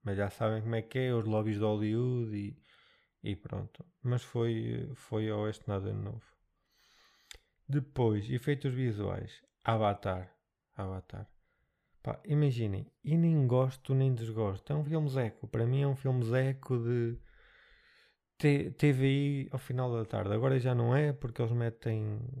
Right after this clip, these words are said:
porque eles metem o Somos Portugal e essas coisas. Mas quando antes metiam com aqueles intervalos de vinte minutos,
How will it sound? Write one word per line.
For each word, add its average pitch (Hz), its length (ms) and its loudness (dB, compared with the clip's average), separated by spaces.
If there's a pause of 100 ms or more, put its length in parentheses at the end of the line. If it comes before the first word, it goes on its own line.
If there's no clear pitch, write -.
porque 113 240 -4
eles 110 100 0
metem 113 380 -2
o 107 80 -4
Somos 110 260 -4
Portugal 107 540 -4
e 107 40 -4
essas 104 280 -8
coisas. 101 400 -8
Mas 107 260 -6
quando 107 320 -4
antes 110 240 -4
metiam 107 540 -4
com - 100 -8
aqueles 98 320 -4
intervalos 101 600 -4
de 98 40 -6
vinte 98 200 -4
minutos, 101 600 -4